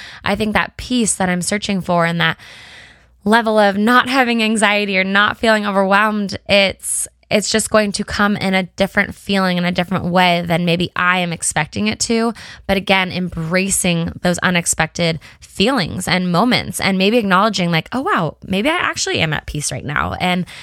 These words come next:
how is my marriage? And how is my parenting? And it, my kiddo is happy. And how are my dogs?" And, like, taking some time to kind of look at the big picture as opposed to this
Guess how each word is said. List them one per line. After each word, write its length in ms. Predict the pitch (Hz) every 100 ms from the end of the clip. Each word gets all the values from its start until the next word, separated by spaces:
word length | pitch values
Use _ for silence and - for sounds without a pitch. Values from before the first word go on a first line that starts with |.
| -
how 180 | - 294
is 160 | 330
my 160 | 359 190
marriage? 400 | 160 165 196 190
And 100 | 185
how 180 | 190 240
is 120 | 320
my 120 | 262
parenting? 600 | - 185 175 165 160 160
And 120 | 165
it, 120 | 175 -
my 140 | 208
kiddo 300 | 214 294 320
is 100 | 233
happy. 480 | - 175 - 170 160
And 140 | 165 160 - - -
how 180 | 214 302
are 60 |
my 160 | 320 285
dogs?" 500 | 190 226 185 196 196
And, 80 | 190
like, 140 | 185
taking 340 | - 220 226
some 180 | 220 196
time 300 | 175 175 175
to 80 | 170
kind 220 | 190 180
of 180 | 175 165 - _ _ _ _ _ _ -
look 180 | 208 214
at 80 |
the 80 | 202
big 240 | 190 185 -
picture 480 | 180 - 262 330 339 - - - -
as 140 | 208
opposed 480 | 202 - 208 196 -
to 160 | 202
this 300 | 185 175 -